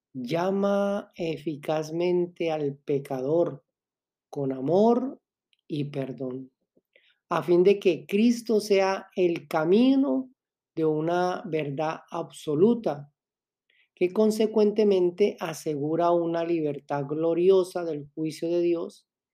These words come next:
y acerca de la muerte segunda,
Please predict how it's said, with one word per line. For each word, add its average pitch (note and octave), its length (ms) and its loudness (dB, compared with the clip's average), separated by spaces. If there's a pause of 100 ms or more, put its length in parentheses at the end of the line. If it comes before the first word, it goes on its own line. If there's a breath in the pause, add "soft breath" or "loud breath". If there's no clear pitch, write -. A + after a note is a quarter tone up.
(440)
y G3+ 540 -2 (180)
acerca D3 680 -8
de D#3 140 0
la C#3 160 -4
muerte G3 920 -4
segunda, C#3 920 -4